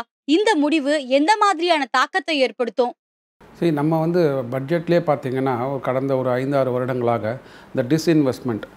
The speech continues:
Speaker 2: அதாவது, அஹ், எந்தெந்த நிறுவனங்களை வந்து, அஹ், பொதுமக்களுக்கு விற்கலாம், அஹ், தனியார் மயமாக்கலான்றதை வந்து ஃபோக்கஸ் பண்ணி, ஸ்ட்ராட்டஜி பண்ணி, so, இது சப்போஸ் ஒரு சில லாஸ் மேக்கிங் கம்பெனிஸாக இருந்தது வச்சுக்கோங்க, சப்போஸ் தனியாருக்கு வித்துட்டா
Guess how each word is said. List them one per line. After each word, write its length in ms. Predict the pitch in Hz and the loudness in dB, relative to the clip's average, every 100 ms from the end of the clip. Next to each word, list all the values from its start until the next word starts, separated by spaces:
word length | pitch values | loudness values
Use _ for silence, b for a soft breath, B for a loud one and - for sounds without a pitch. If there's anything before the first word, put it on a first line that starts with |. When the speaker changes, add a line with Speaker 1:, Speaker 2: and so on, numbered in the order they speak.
| b b b | b b b
Speaker 2:
அதாவது, 520 | 123 147 170 175 175 - | 4 6 6 4 0 -6
அஹ், 460 | 123 120 113 117 | -2 -2 -2 -4
எந்தெந்த 360 | 120 147 170 160 | -2 0 2 2
நிறுவனங்களை 580 | 139 139 151 147 135 123 | 2 4 4 4 2 2
வந்து, 280 | 117 117 170 170 - - - | 2 0 -2 -4 -14 -18 -12
அஹ், 240 | 120 120 110 | -8 -8 -4
பொதுமக்களுக்கு 580 | - 156 160 135 131 131 | 0 2 2 0 -2 0
விற்கலாம், 420 | 120 117 110 113 - B B B | -4 -2 -4 -6 -10 B B B
அஹ், 160 | - 120 | -2 0
தனியார் 360 | 127 151 175 147 | 2 6 6 6
மயமாக்கலான்றதை 800 | 127 120 113 120 127 120 113 | 2 0 0 2 2 2 -2
வந்து 220 | 113 127 170 | -2 -4 -4
ஃபோக்கஸ் 380 | - - 147 | -4 -2 -2
பண்ணி, 160 | - 131 | -2 -6
ஸ்ட்ராட்டஜி 480 | - 117 135 127 117 | -4 -4 -2 -4 -4
பண்ணி, 280 | 107 110 180 - B B B | -4 -4 -4 -8 B B B
so, 80 | 156 143 139 - - 143 135 | 4 4 4 -4 -14 -14 0
இது 160 | 156 156 | 0 2
சப்போஸ் 320 | 156 143 185 170 | 2 6 6 4
ஒரு 100 | 139 | 0
சில 380 | 160 160 165 | 2 6 6
லாஸ் 300 | 143 151 170 | 6 4 4
மேக்கிங் 240 | 170 156 143 | 0 0 0
கம்பெனிஸாக 420 | 131 127 127 123 | 0 0 0 0
இருந்தது 280 | 113 127 131 | 2 0 -2
வச்சுக்கோங்க, 380 | - 113 104 101 - B B | -4 -8 -8 -8 -14 B B
சப்போஸ் 220 | - 147 | -2 0
தனியாருக்கு 480 | 143 139 175 170 135 | 2 4 6 6 4
வித்துட்டா 360 | 123 117 107 | -4 -2 -2